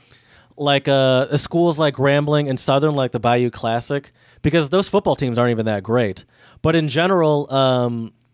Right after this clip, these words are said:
that, that, that, it, that too is sort of a, uh, like a, a marketing aspect, isn't it? Could you say that, the halftime show? Because it is like, um,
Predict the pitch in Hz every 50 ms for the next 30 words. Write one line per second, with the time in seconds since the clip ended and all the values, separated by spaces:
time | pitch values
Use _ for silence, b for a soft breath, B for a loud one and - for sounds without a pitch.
0 | _ _ _ _ _ _ _ _ _ _ _ - _ - - - 156 139 143 156
1 | 147 143 147 156 175 - 143 147 151 170 175 151 160 156 175 160 151 165 175 160
2 | - - 185 175 180 170 156 139 - - 156 147 143 139 131 120 127 127 127 123
3 | 123 120 117 117 113 113 113 110 110 110 117 117 113 - 113 110 110 107 107 -
4 | 107 110 117 120 117 117 113 - 117 110 110 107 107 104 107 104 104 101 - -
5 | 120 113 - 120 123 120 139 147 143 - - - _ _ b b b b b b
6 | - 147 135 156 151 - 160 147 151 151 156 160 156 156 - - _ - 139 135
7 | 131 143 143 143 - - 170 156 156 151 - - 165 165 165 165 - _ b b
8 | b b b b b b b b b b b b b b b b b b b 156
9 | 147 175 170 156 143 156 151 160 165 170 156 156 156 151 147 143 - 143 139 139
10 | 135 135 131 127 127 120 -